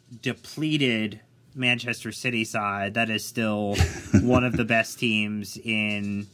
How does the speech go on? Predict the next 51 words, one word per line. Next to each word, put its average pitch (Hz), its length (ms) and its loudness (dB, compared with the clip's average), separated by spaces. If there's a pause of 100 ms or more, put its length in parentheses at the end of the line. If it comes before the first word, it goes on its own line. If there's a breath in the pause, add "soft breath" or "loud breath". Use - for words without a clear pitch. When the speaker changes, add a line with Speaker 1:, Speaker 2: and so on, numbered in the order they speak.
(140)
Speaker 1:
the 107 140 0
world, 107 440 0 (320)
in, 104 200 -2
in 104 180 -4
world 107 200 2
football 113 320 2
at 113 60 -2
the 120 80 0
moment, 117 340 2
maybe 110 260 4
in 101 80 0
galactic 101 440 -2
football. 120 420 2
I 107 60 0
don't 101 160 0
know. 110 160 0
We'll 113 160 -4
have 101 100 -4
to 104 80 -2
ask 104 220 0
the 98 140 -4
aliens 110 360 2
when 104 120 2
they 98 100 4
arrive. 110 420 4 (420 loud breath)
But 131 140 4
in 117 140 4
general, 123 560 2 (840 soft breath)
he 170 120 -4
was 185 120 2
great. 208 360 2 (340)
He's 156 280 0
everything 175 360 0
that 170 60 0
you 160 120 -2
could 147 120 2
ask. 139 440 2
It 131 60 -2
was 127 240 0
a 120 320 2 (160)
boost 135 260 0
of 127 80 -2
energy. 135 720 0
And 117 840 2 (680 soft breath)
look, 135 380 2 (180)
the 147 160 4
other 208 240 4
things 190 300 2
we 160 100 2
have 156 140 2
tried 160 500 0